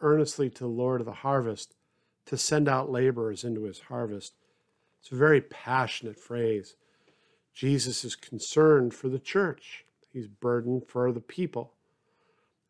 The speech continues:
and those that would become part of his church. And he says these very passionate things.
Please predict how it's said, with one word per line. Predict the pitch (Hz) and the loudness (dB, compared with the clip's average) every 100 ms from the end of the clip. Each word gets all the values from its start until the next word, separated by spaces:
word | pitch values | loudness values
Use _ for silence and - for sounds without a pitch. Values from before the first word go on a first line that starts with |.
| - | -6
and | 120 123 123 139 185 | -2 0 0 -2 -4
those | 120 127 123 | 0 2 0
that | 143 156 | -2 -2
would | 127 | -2
become | 131 - 175 180 | -2 -2 -4 -4
part | - 110 | -4 -6
of | 101 | -6
his | 117 | -12
church. | - - - - - - _ _ _ _ _ _ _ _ _ _ | -20 -16 -14 -16 -18 -20 _ _ _ _ _ _ _ _ _ _
And | 131 | 0
he | 131 120 127 | 0 0 -4
says | - - 135 120 | -6 -2 0 0
these | 123 113 | -4 -4
very | 120 127 | -2 -2
passionate | - - 120 123 117 - 113 - | -4 -10 -6 -4 -4 -6 -6 0
things. | 147 131 110 - | 0 0 -4 -14